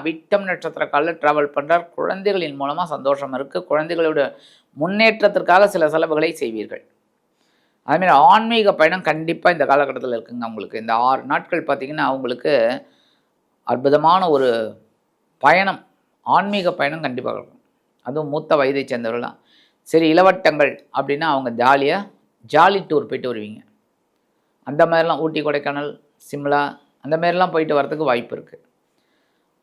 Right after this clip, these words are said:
அதேமாரி குழந்தைகள் மூலமா ஒரு சில நன்மைகள் இருக்கிறதுனால வெளிநாட்டுல வசிக்கிற அன்பர்களுக்கெல்லாம் ஒரு நல்ல ஒரு செய்தி அற்புதமா கிடைக்கும்.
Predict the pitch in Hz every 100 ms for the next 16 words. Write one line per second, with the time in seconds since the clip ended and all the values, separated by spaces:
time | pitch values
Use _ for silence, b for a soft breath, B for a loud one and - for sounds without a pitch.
0 | _ _ _ _ _ 160 240 247 233 -
1 | 220 277 311 294 262 220 170 151 190 196
2 | 214 220 208 175 180 180 170 165 196 247
3 | 233 190 180 185 196 196 175 170 220 254
4 | 254 233 196 190 185 175 180 180 180 180
5 | 208 190 151 156 175 202 190 151 143 175
6 | 185 196 156 147 156 170 175 147 123 -
7 | -